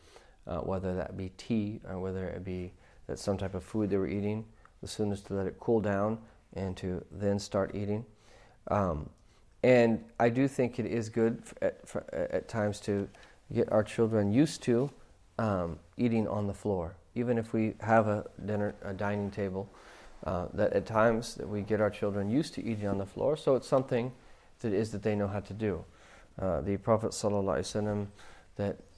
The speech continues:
he used to not eat on a table. Uh, he would eat on the floor, sallallahu alaihi wasallam.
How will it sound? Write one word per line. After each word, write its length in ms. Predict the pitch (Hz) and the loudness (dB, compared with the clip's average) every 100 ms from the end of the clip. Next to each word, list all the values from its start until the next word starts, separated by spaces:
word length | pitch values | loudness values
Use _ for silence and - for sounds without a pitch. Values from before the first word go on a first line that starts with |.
| - | -10
he 160 | 104 | -4
used 200 | 107 107 | -4 -2
to 80 | 110 | -2
not 240 | 104 98 - | 0 -2 0
eat 240 | 139 127 - | 0 0 0
on 440 | 107 104 101 101 - | 0 2 2 0 -6
a 100 | 98 | -12
table. 460 | - 110 107 82 - - - - - - - - - - | -4 -4 -2 -8 -14 -20 -20 -20 -20 -20 -20 -20 -20 -10
Uh, 140 | 92 | -6
he 160 | 92 101 | -4 -6
would 140 | 98 | -6
eat 180 | 98 107 | -6 -8
on 160 | 101 98 | -6 -6
the 80 | 92 | -6
floor, 320 | - 98 92 | -4 -2 -2
sallallahu 600 | - 92 90 87 69 80 | -6 -6 -4 -4 -4 -4
alaihi 500 | 85 - 92 85 87 | -6 -8 -8 -8 -8
wasallam. 640 | - 71 90 - 82 69 | -10 -10 -12 -8 -8 -8